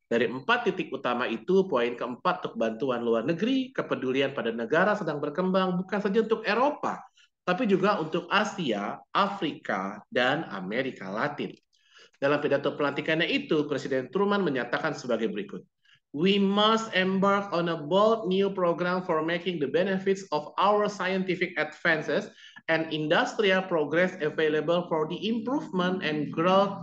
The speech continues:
of underdeveloped areas." More than half the people of the world are living in condition approaching misery. Their food is inadequate and they are victim of disease.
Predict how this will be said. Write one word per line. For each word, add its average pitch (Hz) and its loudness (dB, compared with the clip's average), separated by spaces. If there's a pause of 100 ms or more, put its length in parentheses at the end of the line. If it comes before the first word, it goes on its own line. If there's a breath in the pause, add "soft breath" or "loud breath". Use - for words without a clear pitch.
(360)
of 170 0
underdeveloped 160 0 (160)
areas." 123 -2 (640 soft breath)
More 196 6
than 196 4
half 240 2
the 185 0
people 190 0
of 180 -2
the 160 4
world 208 4
are 180 2
living 233 -2
in 202 -4
condition 214 0
approaching 196 0
misery. 147 -2 (400 loud breath)
Their 135 2
food 202 2
is 151 -6 (140)
inadequate 147 -2
and 127 -4
they 127 2
are 143 0 (140)
victim 165 -6
of 117 -4
disease. 110 -8